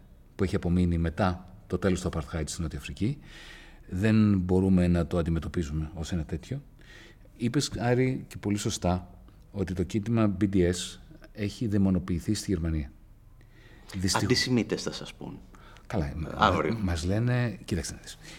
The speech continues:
Speaker 1: υπάρχει μια τακτική των, ε, ακραίων σιωνιστών, Νετανιάχου και Σία, όποιος τους ασκεί κριτική, αμέσως να χαρακτηρίζεται αντισημίτης.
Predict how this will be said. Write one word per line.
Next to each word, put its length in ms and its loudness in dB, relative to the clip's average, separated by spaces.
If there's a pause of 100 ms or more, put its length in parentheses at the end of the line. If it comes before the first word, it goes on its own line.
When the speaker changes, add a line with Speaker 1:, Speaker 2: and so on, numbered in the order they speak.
Speaker 1:
υπάρχει 300 -4
μια 140 2
τακτική 580 -2 (1160)
των, 440 2
ε, 340 0
ακραίων 400 2
σιωνιστών, 640 -2 (120)
Νετανιάχου 500 -2
και 100 -10
Σία, 300 -4 (960)
όποιος 560 4 (180)
τους 200 -6
ασκεί 200 -4
κριτική, 540 0
αμέσως 300 4
να 100 4
χαρακτηρίζεται 480 -2
αντισημίτης. 520 -6